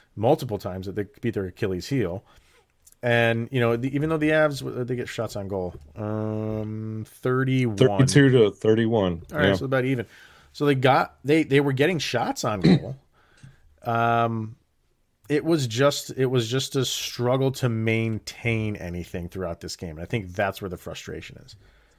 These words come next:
Speaker 2: <clears throat> And coming out of the second period, you're down two nothing,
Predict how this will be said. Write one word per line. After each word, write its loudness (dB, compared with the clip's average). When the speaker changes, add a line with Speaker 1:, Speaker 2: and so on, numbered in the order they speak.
Speaker 2:
<clears throat> 10
And 6
coming 8
out 10
of 6
the 6
second 6
period, 8
you're 8
down 6
two -4
nothing, -8